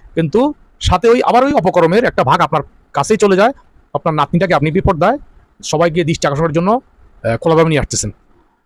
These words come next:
তো এটা আদৌ উচিত না। পর্দা আপনার জন্য যেমন ফরজ, আপনার মেয়ে নাতির জন্য ফরজ। আল্লাহ সুবহানাহু ওয়া তাআলা আমাদেরকে, নারীদেরকে বিশেষ করে এই পর্দার সাথে চলার তৌফিক দান করুন। নিজে পর্দা করবেন এবং অপর পুরুষকে,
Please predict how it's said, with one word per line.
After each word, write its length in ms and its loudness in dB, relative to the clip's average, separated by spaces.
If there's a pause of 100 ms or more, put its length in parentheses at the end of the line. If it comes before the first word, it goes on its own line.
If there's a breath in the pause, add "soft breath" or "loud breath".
(120)
তো 120 0
এটা 200 2
আদৌ 200 2
উচিত 220 0
না। 160 0 (420)
পর্দা 220 -2
আপনার 180 -2
জন্য 160 0
যেমন 180 0
ফরজ, 280 0
আপনার 360 -2
মেয়ে 260 0
নাতির 260 -4
জন্য 200 0
ফরজ। 340 -6
আল্লাহ 180 0
সুবহানাহু 220 -2
ওয়া 40 -2
তাআলা 120 -2
আমাদেরকে, 400 -2 (600 soft breath)
নারীদেরকে 560 0
বিশেষ 200 -4
করে 300 0
এই 100 0
পর্দার 360 -2
সাথে 300 -2
চলার 260 -4
তৌফিক 240 -2
দান 120 -2
করুন। 140 -6
নিজে 160 -2
পর্দা 220 -2
করবেন 260 -2
এবং 340 -4
অপর 200 0
পুরুষকে, 480 -2